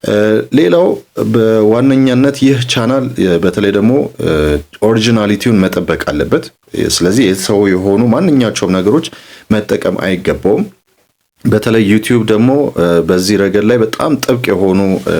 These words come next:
ነገር መስፈርቶችን ነው የሚከተለው። በተለይ አንድ ቻናል የሚጠቀማቸው ምንም አይነት ከሌላ የተወሰዱ አይነት ነገሮችን ቢሆኑ ከሰማንያ ፐርሰንት በላይ ግን የራሱ የሆኑ ኦሪጂናል የሆኑ ነገሮችን በዛ ቪዲዮ ላይ መጠቀም ይኖርበታል። ስለዚህ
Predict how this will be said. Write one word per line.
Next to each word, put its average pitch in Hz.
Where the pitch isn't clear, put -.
ነገር 90
መስፈርቶችን 87
ነው 82
የሚከተለው። 90
በተለይ 123
አንድ 120
ቻናል 120
የሚጠቀማቸው 113
ምንም 135
አይነት 110
ከሌላ 104
የተወሰዱ 101
አይነት 95
ነገሮችን 98
ቢሆኑ 107
ከሰማንያ 127
ፐርሰንት 120
በላይ 95
ግን 139
የራሱ 104
የሆኑ 104
ኦሪጂናል 92
የሆኑ 82
ነገሮችን 80
በዛ 80
ቪዲዮ 76
ላይ 104
መጠቀም 90
ይኖርበታል። 78
ስለዚህ 98